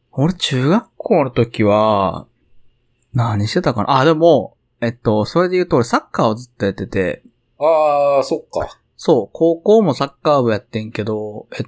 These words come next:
Speaker 1: と、
Speaker 2: うん。
Speaker 1: 中学校もサッカー部やって。で、
Speaker 2: 三年間。
Speaker 1: 三年間。
Speaker 2: うーん。
Speaker 1: そのなんか小学校の時のユースとか、なんていうの、クラブ、少年野球みたいな、
Speaker 2: はいはい。
Speaker 1: 少年サッカーみたいなの入ってなかったんやけど、中学校入っ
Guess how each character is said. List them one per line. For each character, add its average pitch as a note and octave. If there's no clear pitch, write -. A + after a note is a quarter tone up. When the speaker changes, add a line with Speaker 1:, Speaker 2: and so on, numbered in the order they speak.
Speaker 1:
と、 G#2+
Speaker 2:
う -
ん。 -
Speaker 1:
中 A3+
学 -
校 A2+
も G2+
サ -
ッ -
カ A2
ー -
部 -
や E2
っ -
て。 -
で、 C3+
Speaker 2:
三 A#2+
年 G2
間。 D2
Speaker 1:
三 C#3+
年 B2+
間。 F#2
Speaker 2:
う -
ー B2+
ん。 B2+
Speaker 1:
そ -
の C#3+
な D#3+
ん -
か A2+
小 F3+
学 G3
校 C#3+
の A#2
時 G#2+
の G2+
ユ D#3
ー -
ス -
と G2+
か、 F#2
な G#2
ん G2
て G2+
い -
う F2
の、 F2+
ク -
ラ A2+
ブ、 A#2
少 C3+
年 B2
野 A#2+
球 -
み -
た A#2
い -
な、 -
Speaker 2:
は G#2
い -
は G2+
い。 G2
Speaker 1:
少 B2
年 A#2+
サ A#2+
ッ -
カ G2
ー -
み F#2
た G2
い -
な G2
の G2
入 G2+
っ -
て A#2
な C3
か A2+
っ -
た -
ん -
や F2
け E2+
ど、 F#2+
中 D#3+
学 G3+
校 A#2
入 G#2+
っ -